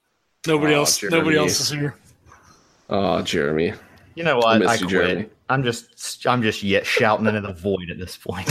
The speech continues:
Speaker 3: <laughs>
Speaker 1: Hey, we're having fun. <laughs>
Speaker 3: Yeah, but that doesn't matter if no one's watching it. <laughs>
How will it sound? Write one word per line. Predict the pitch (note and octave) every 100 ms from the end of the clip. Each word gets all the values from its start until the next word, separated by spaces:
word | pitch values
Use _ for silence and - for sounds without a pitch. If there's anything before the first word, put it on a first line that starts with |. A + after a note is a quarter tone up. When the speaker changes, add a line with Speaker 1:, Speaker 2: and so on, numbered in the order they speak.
| -
Speaker 3:
<laughs> | - - - C#5+ C#5 - - - - C#3+ - A#2+ -
Speaker 1:
Hey, | - F4
we're | B3+ E4
having | D4+ D4+ C4+ G#3+
fun. | F3+ F#3+ C#4 C#4+ - - -
<laughs> | A#3+ D#5 D#5+ F5+ C#4 - D5+ C4 _ _ _ _ D3+
Speaker 3:
Yeah, | E3
but | G2+ F#2+
that | B2
doesn't | C#3+ C3+ A#2 A2+
matter | A#2+ A#2 F#2+
if | F#2 - A#2+
no | G#2+ A2
one's | G#2+ G2+ F#2
watching | F#2+ G2 - E2+ E2+
it. | -
<laughs> | -